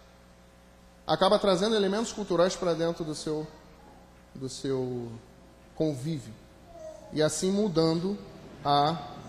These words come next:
o caráter do evangelho. O problema é que a Bíblia ensina que o nosso tempo vai ter um fim.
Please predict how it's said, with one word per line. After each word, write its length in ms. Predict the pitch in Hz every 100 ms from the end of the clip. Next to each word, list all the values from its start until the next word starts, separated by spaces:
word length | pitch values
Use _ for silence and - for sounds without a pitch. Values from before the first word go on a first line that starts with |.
| - - - -
o 80 |
caráter 520 | 139 160 156 196 196 151
do 160 | 147
evangelho. 560 | 139 139 135 117 110 107 - - - - - - - - - - - - - - - - -
O 40 | -
problema 280 | 196 226 240
é 20 |
que 80 | 226
a 40 |
Bíblia 240 | 208 208 185
ensina 400 | - 208 208 165
que 80 |
o 20 | 175
nosso 220 | 175 -
tempo 200 | 170 165
vai 120 | 170
ter 160 | 170 165
um 80 |
fim. 340 | 156 - 170